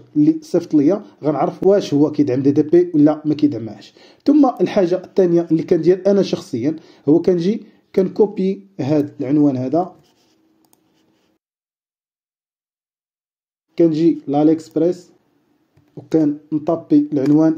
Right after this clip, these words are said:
كندير اونتري باش كنقلب على جميع المنتوجات اللي كتشبه المنتوج اللي بغيت. وهنا كنحاول نشوف المنتوج اللي واخدين منه بزاف ديال الناس.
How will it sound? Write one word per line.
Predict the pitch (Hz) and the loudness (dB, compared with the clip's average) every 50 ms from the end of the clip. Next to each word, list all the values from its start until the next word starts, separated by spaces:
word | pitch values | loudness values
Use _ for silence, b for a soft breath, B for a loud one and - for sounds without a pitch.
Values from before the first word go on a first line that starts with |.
| - - | -2 -2
كندير | 156 143 143 147 147 147 | -2 0 0 0 -2 0
اونتري | 170 175 170 175 - 180 185 208 B B B B B | -2 -6 -6 -4 -4 -4 -4 -6 B B B B B
باش | 139 156 - | -4 -2 -2
كنقلب | - 170 165 - - 170 165 160 143 135 | -2 -4 -4 -2 0 0 2 2 2 0
على | 131 143 160 156 156 | 0 -2 -2 -2 -2
جميع | 139 127 147 165 185 190 175 | 0 0 2 2 2 2 2
المنتوجات | 170 170 170 165 - 165 147 143 160 170 180 175 175 b b b b 143 | 2 0 0 0 0 -2 0 2 2 2 2 0 -4 b b b b 0
اللي | 147 151 160 170 170 - - | 0 2 2 0 -2 -2 -4
كتشبه | 151 147 147 - - - 123 170 160 | -4 -4 -4 -6 -10 -6 -2 0 2
المنتوج | 147 147 147 147 147 147 156 147 123 - - - | 2 2 2 0 0 0 0 -2 -2 -4 -8 -8
اللي | 156 139 139 131 | -6 -4 -4 -4
بغيت. | 123 123 175 233 233 - b b b b b b | -2 -2 -2 -2 -2 -6 b b b b b b
وهنا | 175 165 180 202 233 - - - _ - | 0 0 2 0 -2 -4 -6 -14 _ -6
كنحاول | - 170 170 - - 190 185 185 202 202 196 B B B B | -6 -4 -4 -4 -2 0 2 2 2 0 0 B B B B
نشوف | 147 147 - - 202 202 202 - 170 | -6 -4 0 2 0 0 0 -2 -4
المنتوج | 165 175 175 170 - 196 185 156 | -2 -2 -2 0 0 0 0 0
اللي | 143 160 165 170 | 0 2 2 2
واخدين | 175 - - 135 147 156 | 2 0 -2 -2 0 2
منه | 156 156 156 156 160 160 - | 2 2 2 2 0 0 -2
بزاف | 147 131 123 123 180 196 165 | -6 -8 -4 0 0 0 2
ديال | 135 131 147 131 | 2 2 2 2
الناس. | 120 120 131 160 190 190 - | 0 -2 -2 -4 -4 -6 -8